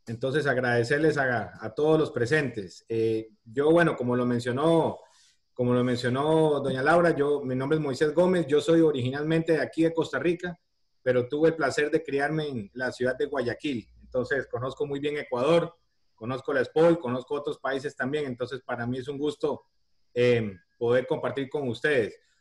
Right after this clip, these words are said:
Hoy les voy a comentar brevemente sobre las actividades que hemos venido realizando. Yo creo que ya los, los otros compañeros de los foros a los cuales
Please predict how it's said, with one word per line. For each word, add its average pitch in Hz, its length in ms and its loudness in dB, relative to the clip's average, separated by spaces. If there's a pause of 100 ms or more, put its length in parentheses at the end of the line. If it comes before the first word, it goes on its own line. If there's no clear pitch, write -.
(140)
Hoy 180 200 4
les 190 120 4
voy 185 140 4
a 196 100 2
comentar 180 480 0
brevemente 185 680 0
sobre 143 300 0
las 139 180 -4
actividades 135 580 0
que 165 100 0
hemos 165 180 0
venido 156 300 0
realizando. 156 580 -2
Yo 131 120 -6
creo 156 180 -4
que 143 100 -6
ya 143 120 -4
los, 143 320 -2
los 120 160 -8
otros 139 200 -8
compañeros 143 600 -4
de 143 80 -4
los 120 160 -6
foros 151 280 -2
a 123 60 -4
los 110 120 -6
cuales 139 460 -4